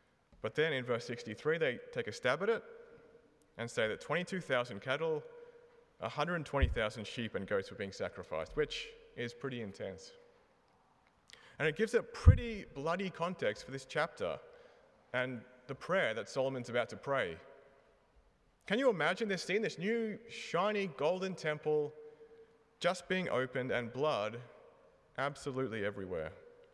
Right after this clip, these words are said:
The stench of blood in everyone's noses. Which I think maybe they would have said is a part of the answer to that question we just asked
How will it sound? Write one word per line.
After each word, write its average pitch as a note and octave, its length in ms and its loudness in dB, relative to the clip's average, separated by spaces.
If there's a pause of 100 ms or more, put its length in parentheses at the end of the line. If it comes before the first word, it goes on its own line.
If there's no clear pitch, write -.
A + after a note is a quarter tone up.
(640)
The A2+ 80 -10
stench C#3+ 360 -4
of - 140 -6
blood G2 260 2
in G2 180 -6
everyone's G#2 920 -4
noses. F#2+ 580 -8 (1600)
Which D#3+ 160 2
I D#3 60 6
think A3 420 0 (680)
maybe F3 320 -2
they C3+ 180 2
would E3 140 -2
have D#3 80 -2
said D3+ 220 0
is C#3 80 -2
a A#2+ 80 -2
part C#3+ 260 2
of D#3 100 2
the B2 140 -2
answer C#3+ 220 0
to F3 80 -2
that C#3+ 140 4
question F3 380 -2
we F3 100 -2
just E3 200 -6
asked A2+ 340 0